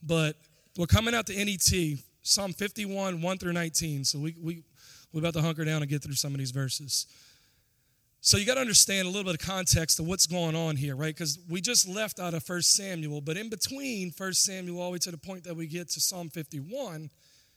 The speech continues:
some stuff done happened. Look at your neighbor and say, "Some stuff done happened."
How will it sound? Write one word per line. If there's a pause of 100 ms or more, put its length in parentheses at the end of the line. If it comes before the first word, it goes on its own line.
(760)
some
stuff
done
happened. (1000)
Look
at
your
neighbor
and
say,
"Some
stuff
done
happened."